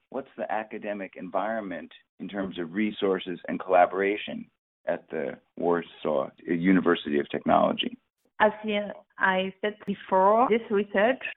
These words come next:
Speaker 2: was conducted by a research group supervised by Professor Brzuska at our Warsaw University of Technology. Our research group includes three full professors, two assistant professors, and ten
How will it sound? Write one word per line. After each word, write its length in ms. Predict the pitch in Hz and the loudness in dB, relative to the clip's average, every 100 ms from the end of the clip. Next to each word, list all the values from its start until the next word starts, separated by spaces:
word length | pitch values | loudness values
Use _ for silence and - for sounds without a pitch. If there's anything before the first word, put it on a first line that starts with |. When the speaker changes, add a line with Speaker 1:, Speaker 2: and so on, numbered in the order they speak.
| - | -2
Speaker 2:
was 220 | 180 196 - | 0 0 0
conducted 460 | 190 190 185 190 185 - 185 | -2 -2 0 0 -2 -4 2
by 360 | 175 175 180 - - - - | 2 2 0 -8 -18 -8 2
a 100 | 208 | 4
research 320 | 226 214 196 | 4 4 2
group 360 | 196 190 208 220 - - | 4 4 4 2 -6 -8
supervised 880 | 226 202 202 202 196 202 202 196 190 | 0 2 6 4 4 4 2 0 -2
by 480 | 180 180 175 175 180 - | 0 2 0 -2 -8 -10
Professor 340 | 190 185 196 | -10 -8 -8
Brzuska 680 | 185 190 190 - 254 311 311 | -8 -8 -8 -4 -2 0 -2
at 140 | 208 196 - - | -6 -10 -14 -4
our 440 | 190 190 185 185 190 | 0 2 2 0 0
Warsaw 360 | 196 196 196 202 | 2 2 0 -6
University 440 | 190 190 196 190 | -6 -6 -6 -6
of 60 | 190 | -8
Technology. 600 | 180 - 190 185 180 277 - _ _ _ | -8 -4 -2 -2 -2 -6 -8 _ _ _
Our 220 | - 262 269 | 4 8 8
research 360 | 269 262 202 | 6 2 2
group 180 | 233 254 - | 0 -2 -2
includes 520 | 220 208 208 208 220 - - | -2 2 4 4 2 -4 -10
three 260 | 214 214 220 220 | -2 0 0 0
full 140 | 220 | -4
professors, 720 | 202 196 202 220 247 226 220 226 | -2 0 2 2 2 0 0 0
two 160 | 202 - | 0 2
assistant 480 | 196 214 - 240 226 | 0 -4 -8 -6 -4
professors, 560 | 233 233 233 233 214 | -4 -2 -2 0 0
and 160 | 196 196 _ _ - | 0 -4 _ _ 2
ten 240 | 208 214 | 4 4